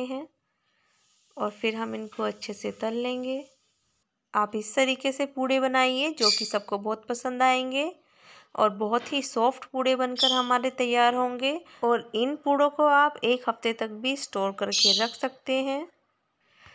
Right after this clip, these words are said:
तो देखिए, जो हमारे पूड़े हैं वो बनकर रेडी हो गए हैं। कितना अच्छा इनमें कलर आया है। आप इसको लाइट ब्राउन रख सकते हैं या डार्क गोल्डन ब्राउन कर सकते हैं,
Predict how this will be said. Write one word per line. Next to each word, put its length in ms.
तो 80
देखिए, 460
जो 180
हमारे 420
पूड़े 340
हैं 180
वो 140
बनकर 380
रेडी 340
हो 180
गए 220
हैं। 280
कितना 360
अच्छा 340
इनमें 280
कलर 340
आया 360
है। 220
आप 180
इसको 300
लाइट 400
ब्राउन 320
रख 160
सकते 380
हैं 280
या 180
डार्क 340
गोल्डन 420
ब्राउन 260
कर 200
सकते 380
हैं, 260